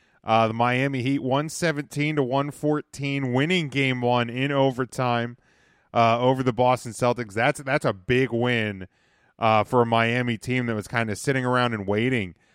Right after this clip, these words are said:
uh, for a few days here. Um, I know that the, the Celtics are kind of expected, um, I think, to, to be the victor. Obviously, I'm not a big, uh, N B A guy, but, but, um,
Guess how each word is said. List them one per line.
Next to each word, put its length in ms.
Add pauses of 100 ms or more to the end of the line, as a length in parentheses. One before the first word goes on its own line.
(140)
uh, 260
for 180
a 40
few 220
days 420
here. 320 (400)
Um, 360
I 100
know 220
that 240
the, 280
the 100
Celtics 440
are 100
kind 200
of 80
expected, 840 (560)
um, 320
I 160
think, 460
to, 360
to 180
be 180
the 100
victor. 380
Obviously, 340
I'm 80
not 140
a 60
big, 340 (460)
uh, 300
N 180
B 180
A 160
guy, 340
but, 360
but, 260
um, 540